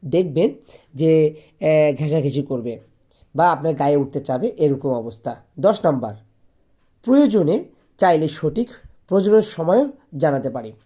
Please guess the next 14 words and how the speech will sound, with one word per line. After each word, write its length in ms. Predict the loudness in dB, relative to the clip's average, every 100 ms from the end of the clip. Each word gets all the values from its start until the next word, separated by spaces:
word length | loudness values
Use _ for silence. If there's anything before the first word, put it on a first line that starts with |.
| _ _ _
আপনারা 260 | -4 4 4
যদি, 380 | 6 2 0 -4 -12 _
আহ, 240 | 2 2 2
চান 260 | 0 0 0
যে 340 | 2 2 2 -4 -8
ভাই 220 | -2 0 0
এই 160 | 0 0
ভিডিওতে 340 | 0 -2 -2
জানা 240 | 0 2 4
যায় 140 | 2
ডাকে 360 | 2 -4 0 -2
আসার 200 | 0 0
লক্ষণ 420 | 0 -2 -2 0
দশটা, 500 | 0 -2 -4 -4